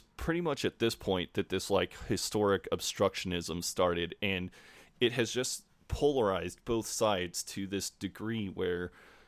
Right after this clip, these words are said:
nothing happens. Like, everything is fucked. It's just so dysfunctional. It just fucking depresses me in general how fucked our government is. Like, a guy who, a, a guy was just confirmed in the Senate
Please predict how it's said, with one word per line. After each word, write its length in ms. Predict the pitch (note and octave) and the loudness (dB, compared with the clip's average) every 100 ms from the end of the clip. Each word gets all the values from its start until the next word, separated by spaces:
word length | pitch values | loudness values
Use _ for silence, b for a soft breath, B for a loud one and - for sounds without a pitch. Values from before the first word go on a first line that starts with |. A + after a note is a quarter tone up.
| B _ _ | B _ _
nothing 480 | A#2+ A#2 C3 - A#2+ | 0 2 2 0 -4
happens. 480 | A#2+ A#2 A2 E2+ F2 | 0 0 0 -6 -2
Like, 200 | F2+ - - | -2 -2 4
everything 440 | B2 C3+ C3+ B2+ | 4 4 -2 0
is 140 | G#2 - | 0 -2
fucked. 460 | - G#2 F#2+ - - | 0 2 2 0 -6
It's 200 | F#2+ - | -4 -2
just 180 | G#2+ | -2
so 480 | - - A2 A2 A2 - | -2 2 4 4 2 -2
dysfunctional. 760 | G2+ - - F#2+ - F#2+ F#2+ - | -2 0 0 0 0 0 0 0
It 80 | - | -2
just 200 | G3 - | -4 -2
fucking 240 | G#3 F#3+ | -2 -2
depresses 560 | G2+ - F#2 - G2 G2 | -6 0 0 0 -4 -4
me 180 | F#2+ | -4
in 160 | D#2+ F#2 | -2 -4
general 420 | F#2 F#2 F#2 F2+ | -2 -2 -2 -4
how 400 | - F#2+ F2+ F2+ B B B B _ | 0 0 0 -2 B B B B _
fucked 420 | - A2+ G2 A2 | 2 4 6 4
our 100 | F#2+ | 4
government 500 | - F#2 G2 F#2 - | 4 2 2 0 0
is. 320 | F2+ E2+ - | -2 -2 0
Like, 280 | G2+ F#2 - B B B B B B B _ _ _ _ _ _ _ _ - - _ - | 0 0 -2 B B B B B B B _ _ _ _ _ _ _ _ -20 -20 _ 6
a 240 | B2 A2 A2 | 8 8 6
guy 260 | C3 C#3 C#3 | 6 6 4
who, 440 | C#3+ C3+ A#2+ A2+ - | 0 -2 -2 -2 2
a, 120 | G#2+ - - B2 | 2 2 -2 -2
a 60 | |
guy 240 | A#2+ B2+ C3+ | 2 2 2
was 180 | A2+ | 0
just 300 | - B2 A#2+ | 0 0 0
confirmed 560 | - A2+ - G#2+ F#2+ F#2 | 0 -4 0 0 0 -2
in 140 | F#2+ | -2
the 60 | F2+ | -2
Senate 440 | - - F2 E2 | -2 0 0 -4